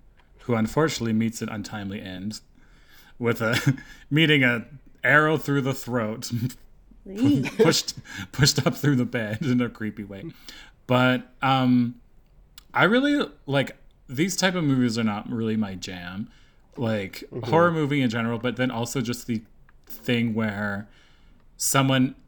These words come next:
Speaker 1: the camera is, like, P O V and it's kinda skulking around for ten minutes, like, looking at
Speaker 3: Mm-hmm.
Speaker 1: someone before the kill. It's, I don't really love this, the, the binge and purge of suspense on those, but,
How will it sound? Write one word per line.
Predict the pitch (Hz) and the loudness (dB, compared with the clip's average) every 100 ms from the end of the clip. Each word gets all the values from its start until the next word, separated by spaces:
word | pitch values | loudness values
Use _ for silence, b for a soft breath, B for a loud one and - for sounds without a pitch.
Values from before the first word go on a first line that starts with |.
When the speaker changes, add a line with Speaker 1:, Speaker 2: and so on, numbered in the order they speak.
| - | -16
Speaker 1:
the | 131 123 | -8 -8
camera | - 131 127 123 123 123 | -2 2 4 4 2 0
is, | 123 110 | -4 -4
like, | 117 110 | -6 -6
P | - 123 | -2 -2
O | |
V | 110 117 113 | 0 -2 -2
and | |
it's | 104 - | -4 -8
kinda | - 107 | -8 -10
skulking | - - 117 113 120 | -10 -6 -4 -4 -2
around | 110 107 104 107 113 | -2 -2 -4 -2 -2
for | - | -4
ten | 113 - 117 | -8 0 2
minutes, | 110 110 107 101 | 2 0 -4 -10
like, | 90 | -12
looking | 101 101 113 | -12 -8 -6
at | 107 | -6
Speaker 3:
Mm-hmm. | - | -6
Speaker 1:
someone | 107 104 | -6 -6
before | 98 - - 101 95 95 92 b b b b | -8 -14 -8 -6 -6 -8 -10 b b b b
the | - | -14
kill. | - - 139 135 131 139 b b b b _ _ - - | -8 0 2 2 -2 -6 b b b b _ _ -18 -2
It's, | 160 131 - 117 110 - | -2 -2 -6 -8 -12 0
I | 135 | 2
don't | 151 139 | 4 2
really | 131 123 | 2 2
love | 117 107 107 107 98 | 0 -2 -4 -8 -8
this, | 110 107 - - - - _ | -6 -6 -8 -12 -14 -20 _
the, | 135 104 104 104 98 110 | -8 -6 -4 -4 -6 -8
the | 110 | -8
binge | 98 110 104 107 | -4 -2 -2 -2
and | 101 | -2
purge | 117 104 98 | -2 -2 -4
of | 110 | -4
suspense | - 113 - 95 - | -4 -6 -8 -10 -4
on | 113 107 | 0 2
those, | 117 135 | 0 -4
but, | - 123 117 123 | -2 0 0 -2